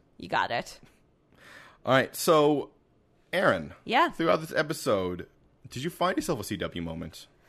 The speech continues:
Speaker 1: It was challenging, guys. So, um, as you know, the C W moment is a moment where logic overrides, sorry, where drama overrides, like, logic or storytelling.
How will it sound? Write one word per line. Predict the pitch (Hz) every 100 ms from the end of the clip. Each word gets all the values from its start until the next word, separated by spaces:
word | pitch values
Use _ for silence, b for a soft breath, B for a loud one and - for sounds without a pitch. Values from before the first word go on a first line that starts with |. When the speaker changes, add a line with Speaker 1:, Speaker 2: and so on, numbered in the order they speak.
| b b b -
Speaker 1:
It | 349
was | 440
challenging, | - 214 240 180
guys. | 139 110 180 226 - - - _ -
So, | - 262 - _ _ -
um, | 233 226 226
as | 240 247 269
you | 330
know, | 302 127 131
the | 202
C | 226 240
W | 202 214 208
moment | 196 175 190 -
is | 202
a |
moment | 208 175 180 160
where | 196 185
logic | 175 170 143 190 220 - 190
overrides, | 190 185 165 151 151 156 170 - - _
sorry, | - 220 170
where | 180 190
drama | 202 190 175 170
overrides, | 185 160 123 165
like, | 170 165
logic | 165 90 - 180
or |
storytelling. | 180 - - 190 190 226 302